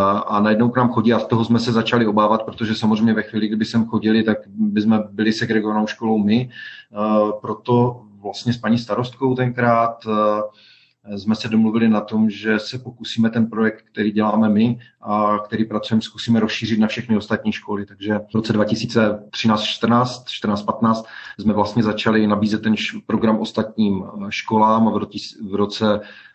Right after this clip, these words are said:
eh, dva tisíce čtrnáct, tuším, přešel na, eh, všechny krnovské školy. Takže každá krnovská škola měla svůj doučovací klub, dokonce spravovala i část té odloučené lokality,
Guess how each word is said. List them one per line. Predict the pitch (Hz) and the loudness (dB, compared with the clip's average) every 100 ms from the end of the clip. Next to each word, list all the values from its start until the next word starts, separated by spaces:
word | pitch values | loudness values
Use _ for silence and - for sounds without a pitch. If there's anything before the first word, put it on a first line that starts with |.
| - | -8
eh, | 101 | -4
dva | 92 101 | -2 -2
tisíce | 104 - 104 - 110 107 101 | -4 -8 -12 -4 0 0 0
čtrnáct, | - - - - - 107 104 101 101 - | -4 -6 -6 -10 -6 0 4 4 0 -6
tuším, | - - 110 | -10 -4 -2
přešel | 101 107 - - 104 | -2 -4 -4 0 2
na, | 101 98 - - _ | 4 0 -4 -16 _
eh, | 104 101 101 101 98 | -6 0 2 2 2
všechny | 98 - 127 110 | 0 0 2 0
krnovské | 110 98 - 98 | 0 -2 -2 -8
školy. | - 92 | -8 -12
Takže | 92 95 | -12 -10
každá | - 107 107 | -2 2 2
krnovská | 104 104 101 107 | 2 -2 -2 -6
škola | - - 104 | -4 0 2
měla | 104 | 2
svůj | 104 110 107 | 0 0 2
doučovací | 104 104 107 104 104 | 2 0 -2 -2 -6
klub, | - 104 101 | -2 -2 -2
dokonce | 98 104 104 | -4 -4 -6
spravovala | 101 - 104 104 104 101 | -8 -2 2 4 2 2
i | 101 | 0
část | - 101 101 - | 0 0 0 -2
té | 107 | -6
odloučené | 101 104 101 104 98 | -2 0 0 0 0
lokality, | 95 98 107 104 104 101 | 0 0 -2 0 -2 -2